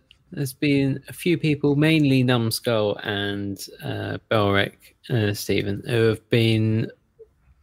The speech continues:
getting on the shark bite train and been hunting around for cameras and receivers and things and just snapping them up when they become available.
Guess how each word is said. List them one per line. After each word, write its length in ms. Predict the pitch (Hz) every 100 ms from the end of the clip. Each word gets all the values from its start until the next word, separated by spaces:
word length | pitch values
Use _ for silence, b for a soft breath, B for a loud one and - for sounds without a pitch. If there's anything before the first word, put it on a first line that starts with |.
| -
getting 420 | 143 127 127 123
on 380 | - 139 127 127
the 280 | 123 123 123
shark 540 | - - 156 - -
bite 340 | - 151 156 -
train 600 | - 151 151 156 156 151 B B B B B B
and 360 | - 117 120 120 -
been 240 | 139 135 127
hunting 500 | - 170 180 175 156
around 680 | 151 151 147 147 147 147 139
for 140 | 143
cameras 580 | 135 135 131 131 131 127
and 100 | 127
receivers 500 | 123 - 127 123 120
and 140 | 123
things 360 | 123 123 120 117
and 200 | 123 117
just 200 | 117 -
snapping 380 | - 123 - 131
them 140 | 120
up 180 | 120 -
when 240 | - 123 120
they 140 | 117
become 300 | 117 117 127
available. 680 | 120 113 113 113 113 113